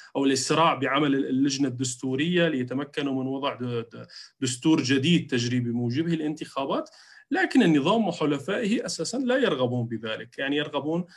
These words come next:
حتى الآن بمضيعة الوقت، إضاعة الوقت وكسب الوقت حتى تتغير مواقف الدول، وخاصة يعني أنه ال-، حاليًا في سوريا هناك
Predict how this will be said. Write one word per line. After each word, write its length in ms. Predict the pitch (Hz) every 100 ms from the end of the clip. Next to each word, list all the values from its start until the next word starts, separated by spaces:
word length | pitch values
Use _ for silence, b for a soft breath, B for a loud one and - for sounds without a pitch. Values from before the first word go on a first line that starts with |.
| B
حتى 360 | - 196 190 170
الآن 440 | 131 131 156 226
بمضيعة 840 | 190 214 220 220 214 196 233 226 214 214
الوقت، 560 | 214 220 147 120 - _ 170
إضاعة 380 | 165 202 180 170
الوقت 520 | 156 151 175 196 196 b b b b -
وكسب 520 | 151 151 226 226 170
الوقت 640 | 147 139 160 143 120 - _
حتى 680 | - 170 170 170 175 147 135 123
تتغير 540 | 151 151 143 156 147
مواقف 560 | 131 127 139 147 147 123
الدول، 500 | 123 117 175 214 202
وخاصة 600 | 143 156 165 165 170 185 B B B B -
يعني 280 | 110 117 131
أنه 320 | 143 139 143
ال-، 560 | 127 123 - - 123
حاليًا 440 | 117 135 123 151 135
في 180 | 123 131
سوريا 420 | - 123 127 170
هناك 380 | 180 233 233